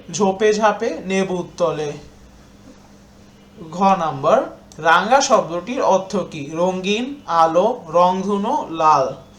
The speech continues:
অম, মসলিন কাপড়ের জন্য প্রসিদ্ধ স্থান নারায়ণগঞ্জ,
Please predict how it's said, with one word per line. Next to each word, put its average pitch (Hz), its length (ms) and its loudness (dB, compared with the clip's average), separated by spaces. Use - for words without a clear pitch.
অম, 180 140 4
মসলিন 240 440 -2
কাপড়ের 254 360 2
জন্য 277 260 -4
প্রসিদ্ধ 226 440 -4
স্থান 226 600 0
নারায়ণগঞ্জ, 196 800 2